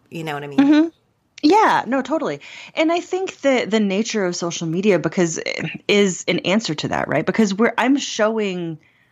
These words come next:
Speaker 2: snippets of, let's use Scout as an example. Like,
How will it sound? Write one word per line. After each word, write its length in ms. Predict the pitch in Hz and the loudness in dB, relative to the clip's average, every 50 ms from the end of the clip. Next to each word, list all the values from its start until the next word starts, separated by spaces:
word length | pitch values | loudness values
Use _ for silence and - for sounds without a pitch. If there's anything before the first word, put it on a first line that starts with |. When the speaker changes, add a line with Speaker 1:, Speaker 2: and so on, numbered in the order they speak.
| _ _ _ _ _ _ _ _ _ - | _ _ _ _ _ _ _ _ _ -16
Speaker 2:
snippets 920 | - - - - - 208 208 208 - - - - - - - - - - _ _ _ _ _ _ _ _ - | -12 -10 -8 -4 0 0 0 0 0 -4 -8 -10 -12 -16 -16 -16 -16 -16 _ _ _ _ _ _ _ _ 0
of, 500 | 185 175 165 160 160 156 156 151 - - - | 2 4 4 4 2 0 -2 -6 -8 -4 -2
let's 260 | 190 190 190 - - | -2 -2 0 -2 -4
use 180 | 190 185 - | -4 -4 -4
Scout 380 | - - - 156 143 135 127 - | -6 -6 -2 -2 0 0 -2 -2
as 120 | 131 139 143 | -4 -8 -8
an 80 | 127 | -8
example. 540 | 143 139 143 135 131 127 - - - - - - | -10 -10 -8 -6 -8 -6 -6 -6 -6 -4 -2 -2
Like, 180 | 143 156 151 | -2 -2 -2